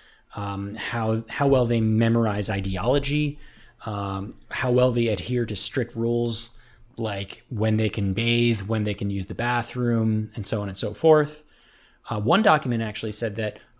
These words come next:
um, that the purpose of the surveillance was to prevent problems before they happen. And these are all leaked documents from the C C P, like, outlining and justifying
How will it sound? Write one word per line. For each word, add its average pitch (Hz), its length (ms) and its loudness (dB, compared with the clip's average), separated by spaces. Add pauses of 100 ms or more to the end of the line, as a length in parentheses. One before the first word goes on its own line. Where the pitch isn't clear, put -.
um, 101 420 -6 (280)
that 107 100 -4
the 101 80 -4
purpose 151 460 0
of 113 80 -4
the 107 80 -4
surveillance 95 540 -6
was 107 140 -4
to 101 100 -8
prevent 107 500 -4
problems 113 540 -4
before 107 400 -6
they 95 120 -4
happen. - 440 -12 (1400)
And 117 120 2
these 175 200 4
are 170 120 6
all 139 480 6
leaked 143 600 -4
documents 120 640 -4
from 135 560 -6
the 120 140 -6
C 110 160 -10
C 98 200 -10
P, - 280 -16 (560)
like, 98 420 -12
outlining 135 760 -4
and 95 440 -8
justifying 104 960 -4